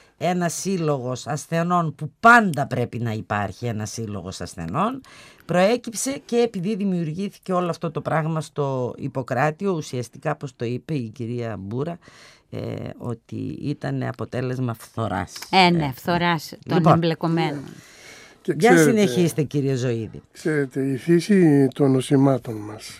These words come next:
Speaker 1: Ναι.
Speaker 3: απαιτεί συνεχή παρακολούθηση και
Speaker 1: Ναι.
Speaker 3: υποστήριξη και ενημέρωση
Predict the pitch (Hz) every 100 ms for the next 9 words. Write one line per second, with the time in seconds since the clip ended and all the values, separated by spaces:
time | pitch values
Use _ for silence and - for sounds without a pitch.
0 | _ - 139 127 117 - - 156 160 139
1 | 214 - 175 131 202 165 160 127 127 120
2 | 123 117 - - - - - - _ _
3 | - 208 110 135 - 160 147 156 - 165
4 | 160 - 180 156 127 127 139 151 147 175